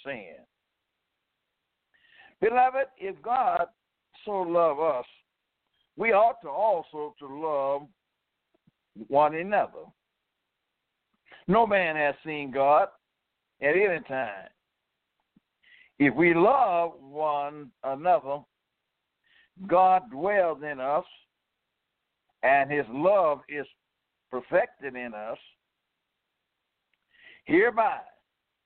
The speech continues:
know we that we dwell in him, and he in us, because he has given us of his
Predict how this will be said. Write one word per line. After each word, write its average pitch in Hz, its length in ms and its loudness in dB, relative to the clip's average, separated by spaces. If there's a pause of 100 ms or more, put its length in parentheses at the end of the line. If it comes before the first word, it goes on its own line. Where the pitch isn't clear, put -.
(140)
know 165 260 2
we 196 260 -2
that 175 240 0 (280)
we 170 220 -6
dwell 175 640 2
in 151 180 -10
him, 143 540 -8 (680)
and 135 240 0
he 190 420 -2
in 151 220 0 (140)
us, 123 280 2 (960)
because 160 400 0
he 196 280 -4
has 165 280 4 (120)
given 269 380 2
us 180 220 4 (480)
of 143 180 2
his 143 160 -8